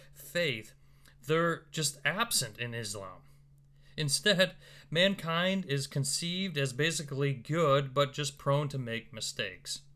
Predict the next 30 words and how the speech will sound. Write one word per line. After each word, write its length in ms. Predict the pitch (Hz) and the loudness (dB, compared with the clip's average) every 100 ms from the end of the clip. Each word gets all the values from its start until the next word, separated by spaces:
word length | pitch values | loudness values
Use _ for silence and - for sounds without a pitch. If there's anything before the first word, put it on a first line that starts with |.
| - - - - | -20 -20 -20 -4
And 160 | 135 131 | -2 4
Muslims 600 | 156 190 151 139 139 - - - | 6 6 6 4 4 -2 -8 -8
believe 400 | - 131 147 160 | -4 0 0 0
that 220 | 131 123 - | 2 2 0
humans 540 | 151 165 151 139 135 | -4 -2 0 0 -2
sin 300 | - - 156 | -2 -2 -2
frequently, 680 | 139 185 214 127 104 101 98 - - - - | -2 -4 -4 -8 -8 -12 -12 -20 -20 -8 -2
but 140 | 139 | 2
that 180 | 151 147 - - - | 2 2 -4 -12 2
Allah 340 | 139 180 202 | 4 4 2
can 200 | 196 160 | 2 -4
forgive 560 | 139 139 113 139 180 143 | 0 -2 0 -2 -2 0
those 260 | 135 117 | -2 0
sins 540 | - - 98 92 92 - - - | -2 -4 -6 -10 -8 -10 -10 -6
if 200 | 135 - | -4 -2
the 100 | 127 | 0
sinner 460 | - 143 147 151 | 0 0 0 -2
sincerely 680 | 139 117 - 123 117 117 113 | -4 -4 -6 -4 -4 -6 -8
repents. 760 | 110 113 - 117 101 - - - - - - - - | -8 -10 -8 -8 -8 -8 -12 -12 -20 -20 -20 -20 -4
And 140 | 147 147 | 0 2
in 120 | 156 | 2
Islam, 580 | 180 233 139 113 113 147 - - - | 0 0 -2 -2 -2 -6 -14 -16 -8
no 380 | 127 147 190 | 0 4 4
blood 420 | 190 135 139 175 175 | 2 2 4 6 4
atonement 640 | 139 - 127 107 101 101 | -2 -4 -4 -4 -8 -6
is 160 | 120 113 | -6 -4
necessary 600 | 127 170 156 - 110 110 | -2 -2 -4 -2 -2 -2
for 160 | - 120 | -4 -6
divine 520 | 117 107 120 127 123 | -4 0 2 0 -2
forgiveness. 800 | - 127 113 135 170 104 92 | -4 -4 -2 -2 -2 -6 -6